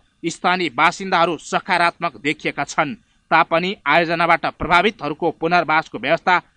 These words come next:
स्थानीयले पाउने फाइदा, पर्ने प्रभावबारे पहिले नै प्रष्ट हुन जरुरी छ, जसबाट निर्धारित समयमा नै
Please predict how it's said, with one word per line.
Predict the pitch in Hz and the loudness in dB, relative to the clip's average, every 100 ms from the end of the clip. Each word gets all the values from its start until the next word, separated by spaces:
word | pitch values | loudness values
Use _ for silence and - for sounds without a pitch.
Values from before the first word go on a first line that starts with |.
| _ - | _ -8
स्थानीयले | 185 - 170 180 185 175 165 | -8 -4 -2 0 0 -2 -2
पाउने | 156 170 160 | 0 0 -2
फाइदा, | - 135 165 175 156 _ _ - | -4 -4 2 2 2 _ _ 2
पर्ने | 160 170 175 | 4 4 0
प्रभावबारे | - 151 185 180 165 160 165 139 _ _ | -6 0 0 2 2 2 0 -6 _ _
पहिले | 220 190 185 | 0 0 0
नै | 170 156 _ | -2 -6 _
प्रष्ट | 214 - 165 | -4 -4 -6
हुन | 147 156 147 - - 107 | -4 -2 -2 -4 -12 -6
जरुरी | 160 165 165 | -2 -2 -4
छ, | - 165 110 - _ _ 147 | -2 -2 -4 -8 _ _ -8
जसबाट | - 156 160 175 202 _ - | -4 -4 0 0 0 _ -8
निर्धारित | 147 175 165 165 185 | -4 -2 -2 -2 -4
समयमा | - - 156 165 165 | -12 -10 -4 -2 -2
नै | 170 160 | -2 -6